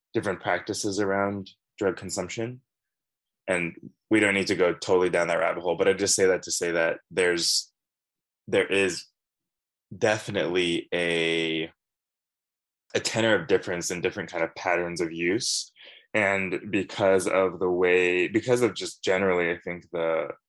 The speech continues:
lack of nuance around the conversation around drug use and addiction in general, it's,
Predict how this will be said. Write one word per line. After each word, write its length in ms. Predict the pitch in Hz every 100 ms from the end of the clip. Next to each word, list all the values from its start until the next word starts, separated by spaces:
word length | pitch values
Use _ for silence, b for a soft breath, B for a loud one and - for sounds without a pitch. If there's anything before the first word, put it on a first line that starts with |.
| _ _ _ _ -
lack 480 | 95 87 92 - -
of 540 | 90 85 85 82 82 - - _ _ _ _ _ _ _ _ _ 113
nuance 600 | 107 101 92 85 85 -
around 280 | 92 90
the 60 | 87
conversation 640 | - 87 85 - 87 -
around 140 | 85 82
drug 200 | 90 82
use 300 | 85 85 -
and 100 | 90
addiction 380 | 82 85 - 90
in 140 | 82
general, 480 | 85 90 87 85 85 -
it's, 420 | - - -